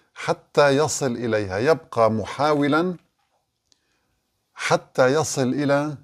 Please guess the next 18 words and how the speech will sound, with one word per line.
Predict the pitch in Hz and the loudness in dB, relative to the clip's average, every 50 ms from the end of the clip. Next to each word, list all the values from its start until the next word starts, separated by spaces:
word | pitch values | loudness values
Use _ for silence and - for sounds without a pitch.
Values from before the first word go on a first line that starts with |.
| _ _ _ | _ _ _
هذه | - 104 113 131 135 120 107 120 113 107 127 131 135 147 135 _ _ _ _ _ _ _ _ - | -10 -2 2 4 4 4 4 0 2 2 2 2 2 -2 -6 _ _ _ _ _ _ _ _ -2
النحلة، | 120 117 110 - - - 92 87 71 - _ _ _ _ _ _ _ _ _ _ _ _ _ _ _ _ - - - - - _ - | 0 0 0 0 -2 -4 -6 -6 -8 -8 _ _ _ _ _ _ _ _ _ _ _ _ _ _ _ _ -20 -20 -20 -20 -20 _ 4
ويطير | 107 123 127 135 127 123 - 170 185 180 156 | 6 8 8 8 6 6 4 4 6 6 6
من | 135 131 131 127 | 6 4 2 2
شجرة | - - 156 151 131 151 147 147 143 | 0 0 -2 0 0 2 2 2 2
إلى | 131 131 127 127 120 | 2 4 4 4 2
شجرة | 101 - 127 117 104 104 95 98 | 2 0 -2 -2 0 0 0 0
ومن | 101 104 113 117 113 | 0 0 -2 -2 -4
زهرة | 98 95 135 120 113 131 123 | 0 0 0 2 2 2 2
إلى | 120 117 113 113 107 | 2 4 2 2 2
زهرة. | 95 110 123 113 120 135 151 160 _ _ _ - _ _ _ _ _ _ _ - | 2 0 0 0 0 -2 -2 -4 _ _ _ -20 _ _ _ _ _ _ _ -10
الآن | 120 - 175 190 190 | -4 0 0 2 2
يقترب | 185 190 - - - 143 131 127 107 | 2 0 -2 0 0 2 2 2 0
منها. | 107 110 107 92 87 90 87 _ _ _ _ | -2 -4 -6 -8 -10 -12 -16 _ _ _ _
سبحان | - - 156 135 - - 196 226 220 | -14 -10 -10 -8 -4 -2 -2 0 0
الله، | 214 202 208 208 175 | 2 2 2 2 0
هنا | 170 202 208 208 208 208 - - _ _ _ _ _ - | 0 0 -2 -2 -2 -4 -6 -12 _ _ _ _ _ -4
<clears throat> | - - - 143 | -4 -4 -4 -6